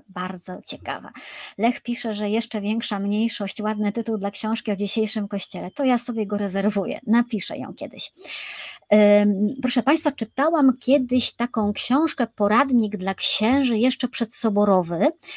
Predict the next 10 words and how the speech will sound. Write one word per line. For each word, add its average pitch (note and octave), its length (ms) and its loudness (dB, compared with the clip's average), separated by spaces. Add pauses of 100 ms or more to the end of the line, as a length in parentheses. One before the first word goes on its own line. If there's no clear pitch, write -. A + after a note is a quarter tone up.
(280)
E, G3 340 4
i E4+ 240 2
ta C4+ 160 2
książka C4 640 0
rzeczywiście A#3+ 920 0 (100)
pełna B3 400 4
była A3 260 0
takich G#3+ 380 -8
porad B3+ 380 4
dotyczących, A#3+ 760 0